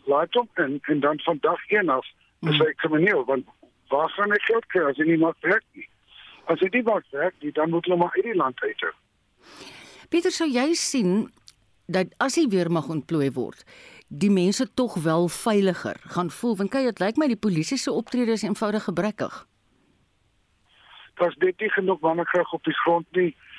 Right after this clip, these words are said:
Speaker 1: Die ander probleem wat ons het, die mense het natuurlik privaat, eh, sekuriteit ingebring om hulle pakhuise en, en huise en goed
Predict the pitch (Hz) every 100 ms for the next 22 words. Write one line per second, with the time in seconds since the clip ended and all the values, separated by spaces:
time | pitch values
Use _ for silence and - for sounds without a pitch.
0 | - - 156 190 247 - 180 180 170 156
1 | 143 139 151 160 156 139 156 - 185 156
2 | 143 - 165 165 - - 135 160 160 165
3 | - - 147 135 - - 135 135 165 175
4 | - - - 151 143 131 120 - 156 -
5 | 160 151 - 156 139 123 123 123 123 113
6 | 110 _ - - - _ _ _ _ -
7 | 120 156 - 175 - 170